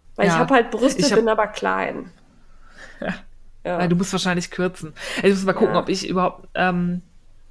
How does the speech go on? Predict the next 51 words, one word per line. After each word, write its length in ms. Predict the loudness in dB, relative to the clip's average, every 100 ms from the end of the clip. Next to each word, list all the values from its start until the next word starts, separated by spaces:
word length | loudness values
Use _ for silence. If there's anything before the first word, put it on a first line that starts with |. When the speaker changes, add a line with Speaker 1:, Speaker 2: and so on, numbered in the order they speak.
| -18
Speaker 2:
mit 140 | -12 -2
meinen 300 | 0 0 0
Maßen 280 | -2 -4 -6
noch 100 | -4
in 80 |
die 60 | -4
Maßtabelle 680 | -2 -4 -6 -6 -4 -4 -2
rein, 380 | -2 -2 -6 -6
äh, 360 | -4 -4 -4
passe. 480 | -6 -6 -6 -4 -6
Wenn 160 | -4 -4
das 180 | -6 -8
so 120 | -8 -4
ähnlich 340 | -4 -4 -6
eng 140 | -6
ist 140 | -6 -6
wie 80 | -6
bei 120 | -4
den 120 | -4
Männern, 300 | -4 -4 -6
könnte 220 | -6 -10
es 40 | -8
sein, 300 | -8 -8 -10 -14 -20 -20 -20 -20
dass 160 | -18 -14
ich 120 | -12
das 220 | -10 -10
sprenge. 600 | -10 -10 -6 -4 -4 -6 -10 -16 -14
Muss 140 | -10 -8
ich 40 | -8
mal 100 | -10
gucken. 500 | -10 -6 -6 -6 -12 -20 -20 -20 -20 -10
Aber 460 | -4 0 2 4 4
mich 340 | 2 0 0
macht 240 | 0 0 0
dieses 420 | -2 -2 -4 -4
Shirt 280 | 0 0 0
mit 160 | -2 0
den, 320 | 0 0 0
ähm, 560 | 0 0 0 0 -2 -6 -12 -18 -20 -16
Schlitzen 380 | -2 0 2 0
in 80 | 0
den 160 | 0 2
Ärmeln 340 | 2 4 2
an. 160 | 0 0
Das 140 | 0
hat 100 | -2
auch 80 | -2
vorne 280 | 0 0 2
einen 80 |
Schlitz, 120 | 4 6
Speaker 1:
Ja. 160 | 6